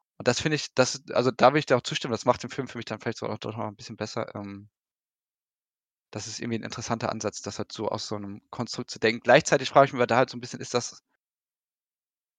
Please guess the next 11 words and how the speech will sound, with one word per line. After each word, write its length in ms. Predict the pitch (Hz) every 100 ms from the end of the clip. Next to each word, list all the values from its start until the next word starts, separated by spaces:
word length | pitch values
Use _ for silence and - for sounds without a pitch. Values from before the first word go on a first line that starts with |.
| _ _ _ -
es 160 | 131 135
wirkt 220 | 165 -
für 60 |
mich 100 | 156 -
halt 200 | 135 -
auch 60 | 131
so 100 | 131
'n 60 |
bisschen 320 | - 190 160
antiquiert 680 | - 139 - - 143 143 - -
trotzdem. 640 | - 117 - - 120 139